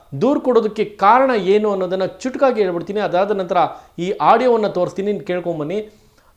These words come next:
ತಂದೆ, ಆ, ತಂದೆಯ ಮೇಲೆ ಶ್ರವಣ್ ದೂರು ಕೊಡೋದಕ್ಕೆ ಮುಖ್ಯ ಕಾರಣ ಏನಂದ್ರೆ, ಶ್ರವಣ್ ಅಂದ್ರೆ ಮಗನ,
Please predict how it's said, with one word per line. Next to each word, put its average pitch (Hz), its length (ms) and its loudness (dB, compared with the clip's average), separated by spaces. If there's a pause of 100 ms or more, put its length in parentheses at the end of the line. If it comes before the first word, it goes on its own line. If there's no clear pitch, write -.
ತಂದೆ, 247 480 4
ಆ, 165 240 4
ತಂದೆಯ 262 340 2
ಮೇಲೆ 240 240 4
ಶ್ರವಣ್ 208 480 2
ದೂರು 214 200 2
ಕೊಡೋದಕ್ಕೆ 196 420 0
ಮುಖ್ಯ 190 480 0
ಕಾರಣ 190 320 2
ಏನಂದ್ರೆ, 170 440 0
ಶ್ರವಣ್ 196 460 0
ಅಂದ್ರೆ 170 240 -4
ಮಗನ, 170 400 -2